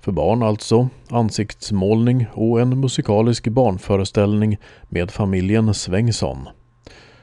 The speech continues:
Tjugoförsta augusti, kvällsvisning av filmen Sju steg. Tjugoandra augusti, Kulturskolans dag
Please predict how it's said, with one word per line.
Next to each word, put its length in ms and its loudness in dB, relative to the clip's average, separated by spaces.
Tjugoförsta 440 2
augusti, 500 0
kvällsvisning 1040 0
av 240 2
filmen 500 0
Sju 260 0
steg. 520 -4
Tjugoandra 400 2
augusti, 520 2
Kulturskolans 1080 2
dag 460 2